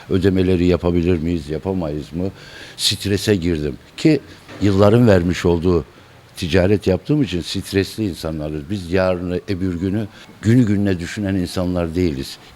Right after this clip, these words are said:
İleriye dönük. Ama şükrolsun Allah'a, sıkıntısız atlattık. Ödemelerimizi yaptık.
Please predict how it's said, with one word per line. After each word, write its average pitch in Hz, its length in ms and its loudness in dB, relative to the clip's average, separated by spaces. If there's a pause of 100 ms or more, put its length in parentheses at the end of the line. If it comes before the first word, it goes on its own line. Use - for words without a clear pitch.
İleriye 90 480 4
dönük. 73 280 -2 (340)
Ama 123 320 2 (120)
şükrolsun 90 600 0
Allah'a, 85 500 -2 (360)
sıkıntısız 101 760 -2
atlattık. - 500 -10 (200)
Ödemelerimizi 85 840 2
yaptık. 135 640 2